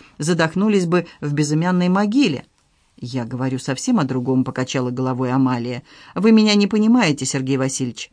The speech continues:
«Я, сударыня, бывал на Востоке, и мне приходилось видеть там такое, после чего бойня, которую Варен устроил в доме Ренара,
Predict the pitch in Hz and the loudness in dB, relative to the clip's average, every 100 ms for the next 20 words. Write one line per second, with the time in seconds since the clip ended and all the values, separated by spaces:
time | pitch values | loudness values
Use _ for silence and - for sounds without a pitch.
0 | _ _ _ _ _ 131 131 196 220 202 | _ _ _ _ _ -6 -2 -4 -4 -2
1 | 208 202 190 170 170 196 196 175 151 - | 0 0 0 0 0 0 0 0 0 -2
2 | 233 214 127 110 - - _ - 196 233 | -2 0 -2 -8 -12 -20 _ -2 2 4
3 | 220 185 196 202 196 175 175 180 165 165 | 4 0 0 0 0 -2 -4 -4 -4 0
4 | 156 151 156 202 277 156 131 151 151 147 | 0 0 -4 -2 0 0 0 -4 -6 -6
5 | 170 170 151 226 226 147 135 135 151 147 | -2 -2 0 0 2 0 -2 -4 -2 0
6 | 139 156 160 143 135 - 151 143 131 156 | 0 0 2 0 -2 -2 0 0 0 2
7 | 139 131 135 208 226 196 | 2 2 0 0 0 0